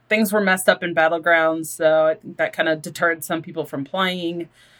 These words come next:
And on top of that, like, it is a Murloc, and you really kind of only wanna use it with, like, Murlocs, so I,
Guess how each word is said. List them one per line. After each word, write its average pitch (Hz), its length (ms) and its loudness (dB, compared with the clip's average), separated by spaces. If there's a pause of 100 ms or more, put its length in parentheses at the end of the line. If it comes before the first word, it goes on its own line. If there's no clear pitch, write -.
(360)
And 175 480 -2
on 165 120 -2
top 165 200 0
of 156 160 -6
that, 156 260 2
like, 151 400 -4
it 190 140 0
is 190 260 0
a 175 60 -2
Murloc, 160 540 0
and 160 80 -6
you 156 80 -4
really 165 240 -4 (160)
kind 165 340 -4
of 160 100 -8
only 170 200 -4
wanna 156 160 -4
use 160 180 -6
it 160 140 -6
with, 147 180 -14
like, 160 300 -10 (960)
Murlocs, 160 500 0 (340)
so 160 520 0 (960)
I, 214 100 4